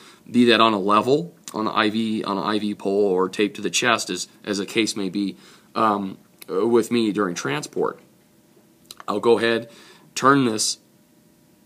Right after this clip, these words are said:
the patient off, so now the transducer is looking at atmospheric pressure. I'll go ahead and hit the zero button on the monitor. It'll go ahead and zero, and then once it's zero to atmospheric pressure,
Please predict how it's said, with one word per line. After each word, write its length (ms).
the 60
patient 520
off, 480
so 160
now 260
the 100
transducer 920
is 180
looking 460
at 120
atmospheric 560
pressure. 540
I'll 160
go 220
ahead 320
and 340
hit 220
the 80
zero 340
button 280
on 120
the 60
monitor. 560
It'll 280
go 180
ahead 180
and 140
zero, 560
and 220
then 180
once 240
it's 120
zero 280
to 80
atmospheric 540
pressure, 480